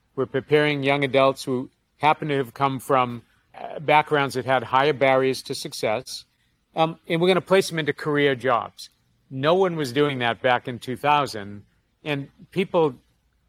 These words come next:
sadly, saw our population and thought food service, retail, um, we, or security were your options. And I was saying, "No, our young adults can be in your I T department."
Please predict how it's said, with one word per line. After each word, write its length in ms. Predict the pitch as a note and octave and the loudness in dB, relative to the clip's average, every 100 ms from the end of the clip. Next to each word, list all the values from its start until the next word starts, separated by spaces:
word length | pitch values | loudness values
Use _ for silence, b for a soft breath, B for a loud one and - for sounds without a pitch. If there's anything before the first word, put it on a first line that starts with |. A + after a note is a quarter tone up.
| _ | _
sadly, 640 | - F3 G3+ F#3 C3+ B2+ C#3 _ | -4 4 4 4 0 -2 -8 _
saw 220 | - E3+ | 0 4
our 200 | F#3+ F#3+ | 6 4
population 760 | - E3 D#3 D3 C#3+ D#3+ - B2+ | 4 2 4 2 0 0 -2 -8
and 160 | A#2+ | -2
thought 260 | C#3 C3+ C3 _ _ _ _ | 2 2 2 _ _ _ _
food 240 | - F#3 D3+ | 0 0 2
service, 400 | F3 E3 - - | 2 4 2 0
retail, 640 | D3 C#3+ - C#3 C3+ B2+ A2 _ _ _ _ _ - | -2 -2 2 4 4 2 -4 _ _ _ _ _ -2
um, 480 | C#3 B2+ A#2 A#2 A#2+ _ _ _ | 2 2 0 -10 -16 _ _ _
we, 260 | D3 D3 C#3+ | 0 0 2
or 160 | - C#3 | -2 -4
security 640 | - B2 D#3 D3+ G#2+ F#2+ _ _ _ _ _ | -6 -6 2 2 0 -8 _ _ _ _ _
were 120 | C#3+ C#3+ | -2 2
your 160 | C3 | 4
options. 560 | A#2+ A#2 - A#2 - - _ _ _ _ _ _ | 4 2 -8 -18 -18 -20 _ _ _ _ _ _
And 120 | D3 | -2
I 40 | D#3+ | -2
was 120 | D#3 | -2
saying, 140 | D#3+ | -2
"No, 100 | F3 | 2
our 120 | E3+ D#3 | 4 4
young 200 | G3 D#3+ | 2 2
adults 280 | C3+ C3 | 2 2
can 140 | - C#3 | -2 -2
be 140 | C#3 | -2
in 60 | C3+ | 0
your 240 | C3+ C3+ - | 0 -2 0
I 160 | C#3 | -2
T 160 | C3+ E3+ | -2 -6
department." 520 | D3 - G#2+ - G#2+ | -6 -2 -4 -4 -16